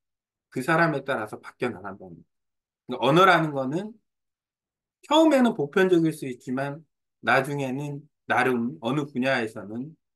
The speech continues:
특성을 가지고 있죠. 그런 어떤 부분이 있다. 그래서 사십오 문장을 활용을 해서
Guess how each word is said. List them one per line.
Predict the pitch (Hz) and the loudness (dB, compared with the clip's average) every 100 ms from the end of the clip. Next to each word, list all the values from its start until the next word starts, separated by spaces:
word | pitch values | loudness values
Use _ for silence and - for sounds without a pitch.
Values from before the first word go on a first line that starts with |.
| _ - | _ -18
특성을 | 202 - 185 160 143 | -16 -6 -2 -2 -4
가지고 | 98 110 95 | -8 -8 -12
있죠. | - _ _ _ 131 _ _ _ _ _ _ _ | -14 _ _ _ -20 _ _ _ _ _ _ _
그런 | 165 147 135 | -4 -2 -4
어떤 | 113 - 139 156 143 - _ _ _ _ _ - | -8 -6 -4 -4 -8 -18 _ _ _ _ _ -12
부분이 | 127 131 120 | -6 -6 -6
있다. | 82 92 85 - - | -6 -6 -8 -12 -6
그래서 | 123 123 151 160 - _ _ _ | -4 -2 -2 -4 -10 _ _ _
사십오 | 175 175 180 135 | 0 0 0 0
문장을 | 131 139 135 127 127 127 | 0 -2 -2 -2 -2 -6
활용을 | 214 226 185 131 | -4 -2 -2 -4
해서 | 160 160 110 117 110 | -8 -6 -4 -4 -6